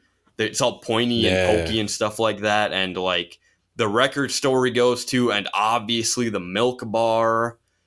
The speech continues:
Speaker 1: and even the
Speaker 2: Mm-hmm.
Speaker 1: hospital has a very interesting, um,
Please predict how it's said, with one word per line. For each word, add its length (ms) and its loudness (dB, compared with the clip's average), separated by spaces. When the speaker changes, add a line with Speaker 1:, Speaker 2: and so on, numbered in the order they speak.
Speaker 1:
and 140 0
even 240 -2
the 80 2
Speaker 2:
Mm-hmm. 80 0
Speaker 1:
hospital 720 0
has 260 -4
a 20 -6
very 360 -2
interesting, 840 -8
um, 480 -6